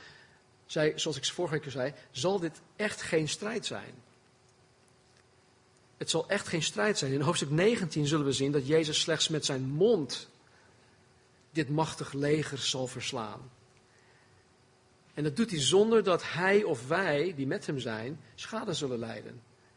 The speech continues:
Wij zullen samen met Jezus de antichrist en het wereldleger overwinnen. Vers vijftien.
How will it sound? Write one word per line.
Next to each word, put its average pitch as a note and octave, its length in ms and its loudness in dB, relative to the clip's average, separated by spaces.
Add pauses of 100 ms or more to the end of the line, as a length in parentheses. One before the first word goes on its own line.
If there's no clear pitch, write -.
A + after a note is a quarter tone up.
(1400)
Wij F#3 240 2
zullen G#3 220 2
samen F3+ 320 0
met D#3+ 160 -4
Jezus D3+ 320 0
de - 80 -8
antichrist C#3 520 -8
en B2 80 -8
het A2+ 140 -8
wereldleger A#2 720 -6 (140)
overwinnen. A#2 560 -6
Vers - 160 -10
vijftien. A#2+ 420 -6